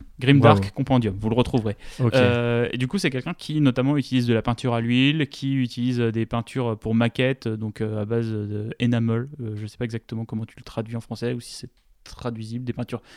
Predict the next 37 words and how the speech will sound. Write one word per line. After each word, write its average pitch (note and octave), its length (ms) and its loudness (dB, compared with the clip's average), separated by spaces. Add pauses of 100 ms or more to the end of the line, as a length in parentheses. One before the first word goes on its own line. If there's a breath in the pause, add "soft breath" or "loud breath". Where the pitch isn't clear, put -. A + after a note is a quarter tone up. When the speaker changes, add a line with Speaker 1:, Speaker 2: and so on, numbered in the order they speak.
(100)
Speaker 1:
tu C3 100 0
sais, - 20 2
des B2 80 2
peintures - 280 -6
Tamiya, A#2+ 720 2
des A2+ 80 -8
peintures, A2 340 -4
Speaker 2:
Base G#2+ 160 2
Speaker 1:
euh, G#2 40 0
Speaker 2:
de F#2+ 40 0
solvant A2 400 2
et A#2+ 80 4
Speaker 1:
et A#2+ 40 2
Speaker 2:
tout A2 40 -2
Speaker 1:
qui B2+ 120 2
Speaker 2:
ça. B2 40 6
Speaker 1:
est A#2+ 120 4
interactive, A#2 600 -2
donc A2+ 140 0
ouais, A#2 80 2
à A#2 80 0
base G#2 160 0
d'alcool A#2+ 400 2
et A2+ 40 0
tout - 100 -12
ça, D3+ 340 -6
pour, B2+ 240 0
euh, G#2+ 80 0
peindre, C3 320 0
euh, A2 160 -2 (540 soft breath)
des A#2 80 0
Warhammer, A#2+ 400 0
du A2+ 120 -10
coup, - 100 -4
dans A#2+ 160 2
un A2+ 60 -2
style - 280 -8